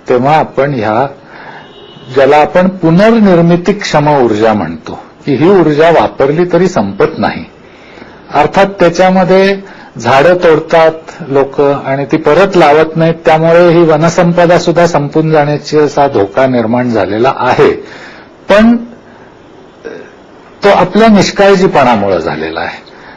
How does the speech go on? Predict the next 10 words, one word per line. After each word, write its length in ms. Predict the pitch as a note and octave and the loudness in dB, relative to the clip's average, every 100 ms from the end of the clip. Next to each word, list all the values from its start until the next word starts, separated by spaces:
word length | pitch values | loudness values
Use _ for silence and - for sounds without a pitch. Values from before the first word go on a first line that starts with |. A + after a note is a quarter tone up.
| - | -20
जर 220 | - G3+ | -2 2
आपण 280 | G3 - G3 | 4 2 0
प्रत्येक 560 | G3 E3+ - G#3 G#3 - | 2 0 0 -2 -2 2
तोडलेल्या 460 | F3+ E3+ F3 F3 | 2 4 4 4
झाडाच्या 440 | E3+ C#3 C#3 D#3 F3 | 4 4 2 2 2
जागी 280 | E3 D3+ E3+ | 2 2 0
दुसरं 340 | D#3 - D#3 | 0 0 0
लावत 380 | C#3+ A#2 C#3 C#3+ | 2 4 2 2
गेलो 200 | C3+ B2+ | 2 2
असतो 600 | B2 G#2+ - D#3 G2 F#2+ | 2 0 -2 0 0 -2